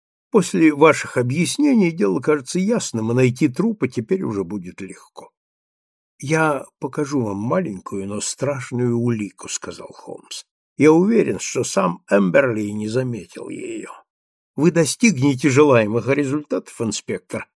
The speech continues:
если все время будете ставить себя на место другого и представлять себе, что бы вы тогда делали.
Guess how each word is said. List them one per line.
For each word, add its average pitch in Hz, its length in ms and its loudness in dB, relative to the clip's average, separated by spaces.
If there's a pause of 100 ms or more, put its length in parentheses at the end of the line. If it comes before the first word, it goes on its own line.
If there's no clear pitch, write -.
(100)
если 165 320 4
все 175 220 4
время 220 400 4
будете 185 500 0
ставить 127 440 -4
себя 220 280 0
на 214 140 2
место 196 400 0
другого 202 600 -2
и 98 120 -2
представлять 175 800 -2
себе, 190 480 4 (140)
что - 300 2
бы 180 180 6
вы 254 160 4
тогда 120 420 0
делали. - 680 -12